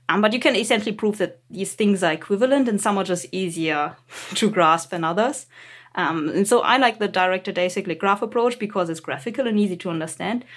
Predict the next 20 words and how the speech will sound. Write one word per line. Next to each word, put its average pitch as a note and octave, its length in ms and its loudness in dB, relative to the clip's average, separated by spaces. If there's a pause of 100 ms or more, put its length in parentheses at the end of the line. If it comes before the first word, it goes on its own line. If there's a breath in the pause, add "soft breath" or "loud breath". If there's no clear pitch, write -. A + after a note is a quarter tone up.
(280 loud breath)
I G#3+ 60 -8
think C#4+ 180 -4
economists B3 800 0
might F3+ 320 0
dislike G3 540 2
it D3+ 120 -8
because E3 380 -6
it's D3+ 160 -8
easy F3 220 -2
to F3 100 -8
grasp. F3+ 340 -2 (540 soft breath)
So - 220 2
<laughs> - 0 -
there's A3 240 2
different A3 320 2
preferences G3 560 0
here. E3 240 -4 (400 loud breath)
Um, A3 120 4
but B3+ 180 2
the, C4 420 4